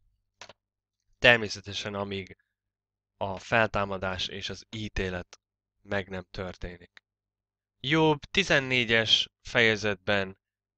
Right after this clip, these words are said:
pedig így szól a tizenhármas vers: „Bárcsak elrejtenének engem a holtak hazájában.” Holtak hazájában, ez ugye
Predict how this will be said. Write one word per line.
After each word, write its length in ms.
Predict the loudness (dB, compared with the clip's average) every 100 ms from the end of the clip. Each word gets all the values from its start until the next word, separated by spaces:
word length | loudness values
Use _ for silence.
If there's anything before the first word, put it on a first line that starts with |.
| _
pedig 720 | 2 2 2 -2 -2 -2 -4 _ _ _ _ _ _ _ _ -6
így 140 | -4
szól 180 | 0 0
a 60 |
tizenhármas 560 | 0 0 2 2 0 -6
vers: 340 | -6 -6 -8 _ _ -20 _ _
„Bárcsak 560 | 4 6 6 2 -4 4
elrejtenének 760 | 4 4 2 -2 0 -2 -4 -2
engem 480 | -2 2 2 0 _ -16
a 100 | -16
holtak 600 | -4 2 4 4 -2 -2
hazájában.” 680 | -4 0 0 2 0 -6 -6
Holtak 340 | -6 -6 -10
hazájában, 600 | -8 0 2 4 0 -8
ez 140 | -10
ugye 260 | -10 -10